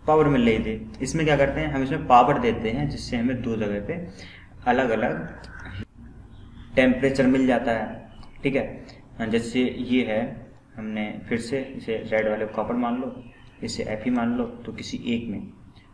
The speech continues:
हमने इसे Fe को काटा बीच में से, इसमें हमने current दे दिया, इसे positive terminal दिया, इसे negative दिया। जो बड़ा वाला लाइन होती है जो पॉ-, positive होती है, तो क्या होगा, electrons फ्लो होना start हो जाएंगे।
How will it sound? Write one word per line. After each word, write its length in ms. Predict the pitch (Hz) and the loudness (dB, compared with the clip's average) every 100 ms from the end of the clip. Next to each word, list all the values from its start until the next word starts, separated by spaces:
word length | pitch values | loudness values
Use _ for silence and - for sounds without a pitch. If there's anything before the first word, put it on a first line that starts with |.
| _ - | _ -12
हमने 200 | 107 107 | -6 -4
इसे 600 | - 123 110 120 143 - 117 | -4 -6 -4 -4 -6 -4 -4
Fe 340 | 113 117 - | -2 -4 -4
को 60 | 151 | -8
काटा 500 | - - 101 - 151 | -8 -8 -6 -4 -4
बीच 220 | 143 156 | -4 -4
में 120 | 151 | -6
से, 140 | 156 180 175 | -6 -8 -10
इसमें 260 | - 123 127 | -8 -4 -2
हमने 200 | 147 190 - - - - | -2 -6 -10 -16 -20 -6
current 300 | 117 123 104 | 0 0 0
दे 120 | 95 | -4
दिया, 260 | 92 98 95 | -2 -2 -4
इसे 240 | 110 - | -8 -8
positive 580 | - - 104 92 - 117 | -10 -8 -6 -6 -8 -6
terminal 300 | 127 127 135 | -2 -2 -2
दिया, 180 | 139 160 | -2 -2
इसे 240 | 131 - 131 | -4 -4 -2
negative 340 | 107 - - | -2 -2 -6
दिया। 180 | - 104 | -6 -4
जो 100 | 110 | 2
बड़ा 200 | 156 117 | 4 4
वाला 240 | 117 117 | 4 2
लाइन 400 | 113 113 107 110 | 0 -2 -2 -2
होती 220 | 104 110 | -4 -4
है 80 | 139 | -4
जो 80 | 139 | -4
पॉ-, 460 | 113 104 98 - - | -2 -2 -4 -8 -4
positive 340 | 104 98 101 | -4 -4 -6
होती 220 | 95 - | -6 -10
है, 100 | - - - - - | -12 -14 -18 -8 -6
तो 80 | |
क्या 140 | 135 135 | 2 4
होगा, 420 | 98 95 95 - - - | 4 0 -4 -10 -12 -2
electrons 540 | 117 117 127 123 123 | 0 0 2 2 2
फ्लो 400 | - - - 123 | -4 -16 -6 -6
होना 280 | 107 107 113 | -4 -6 -8
start 340 | 113 104 98 | -8 -6 -6
हो 40 | 98 | -6
जाएंगे। 320 | 95 98 | -6 -8